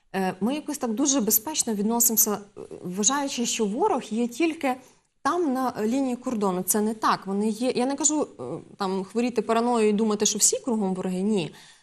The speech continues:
Однозначно ні. Українці згуртовані і сильні зараз, як ніколи, напевно.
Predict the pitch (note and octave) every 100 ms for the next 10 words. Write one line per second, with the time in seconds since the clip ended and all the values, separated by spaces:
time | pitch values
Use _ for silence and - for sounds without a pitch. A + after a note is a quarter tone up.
0 | _ F#3 G#3+ A3+ A3 G3 G3+ A3 C#4 A3
1 | A3+ A#3 G3+ F3 F3+ F3+ C4 C4 G#3 F#3+
2 | F#3 - - F#3 F#3+ F#3 - A#3 C4 B3+
3 | A3 G3 F#3 F#3 - G3 G#3+ G#3+ G3+ E3
4 | E3 D#3 D#3+ D#3 D#3+